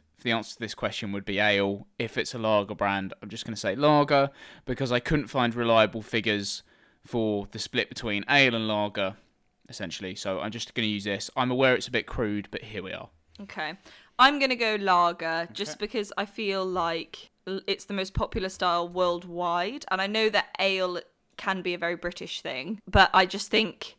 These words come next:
Speaker 2: you're more likely to see someone turn up with a four-pack of lager than you are with a four-pack of an ale. So I'm gonna go lager.
Speaker 1: But what about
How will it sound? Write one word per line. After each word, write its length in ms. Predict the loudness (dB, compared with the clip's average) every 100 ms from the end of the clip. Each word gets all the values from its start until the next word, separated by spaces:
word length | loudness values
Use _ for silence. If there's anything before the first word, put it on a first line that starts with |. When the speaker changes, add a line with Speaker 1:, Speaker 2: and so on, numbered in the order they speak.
| -4
Speaker 2:
you're 180 | 2 4
more 220 | 6 8
likely 320 | 8 4 -4
to 80 | -10
see 240 | -8 -8
someone 300 | -6 -6 -6
turn 260 | -6 -2 0
up 160 | -2
with 100 | -2
a 40 | -6
four-pack 520 | -2 0 0 0 -2
of 120 | -2
lager 320 | 2 2 2
than 160 | -4 -6
you 100 | -2
are 140 | 0
with 100 | -2
a 60 | -6
four-pack 500 | -6 -6 -6 -10 -10
of 80 | -10
an 100 | -6
ale. 360 | -6 -6 -8 -14 _ _ _
So 420 | -6 -2 -2 -4 -6
I'm 160 | -6 -4
gonna 140 | -6
go 140 | -4 -4
lager. 400 | -2 -4 -8 -6
Speaker 1:
But 140 | 0 2
what 120 | 4
about 340 | 4 4 2